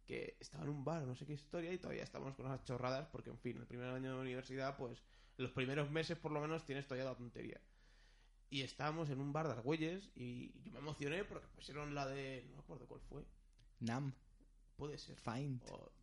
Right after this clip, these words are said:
Speaker 1: puede... no sé,
Speaker 2: Alguna
Speaker 1: es que
Speaker 2: de
Speaker 1: tiene
Speaker 2: esas.
Speaker 1: todo el tema. Sí, seguro. Y, y... Ah, y todo el mundo se empezó a reír de mí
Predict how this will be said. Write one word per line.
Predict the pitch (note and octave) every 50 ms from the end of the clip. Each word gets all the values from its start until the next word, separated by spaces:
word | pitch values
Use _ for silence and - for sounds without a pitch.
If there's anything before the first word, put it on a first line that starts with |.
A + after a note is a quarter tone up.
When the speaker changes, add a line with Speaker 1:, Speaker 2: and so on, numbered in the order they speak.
| - - -
Speaker 1:
puede... | - D3 D3+ - B2
no | - D#3
sé, | D3+ A#2+
Speaker 2:
Alguna | B2 C3
Speaker 1:
es | C3
que | C3 -
Speaker 2:
de | -
Speaker 1:
tiene | F#3 F3
Speaker 2:
esas. | D#3+ E3+
Speaker 1:
todo | E3+ D#3+
el | D3 -
tema. | D3 B2+ B2 B2+ - - -
Sí, | - D3+ C3+ A#2
seguro. | A#2 B2 A#2+ C3 C3 A#2 A2+ B2+ - - - - - - - - - - - - -
Y, | D#3 D3 C#3 C3+ B2+ B2 A#2+ A#2+ A#2 A#2 A#2 A2+ A2 A2 A2 A2+ A#2 - - - -
y... | - - - - -
Ah, | - D3 - -
y | C#3+ C3 A#2+
todo | - B2
el | C3+
mundo | D3+ F3 G3+ G#3+
se | F3+ - C#3+
empezó | B2 B2 - B2+
a | C3+
reír | C#3+ E3 F3+ F#3 F#3
de | F#3 E3+
mí | E3+ F#3 G3 G#3 F3+ D#3 -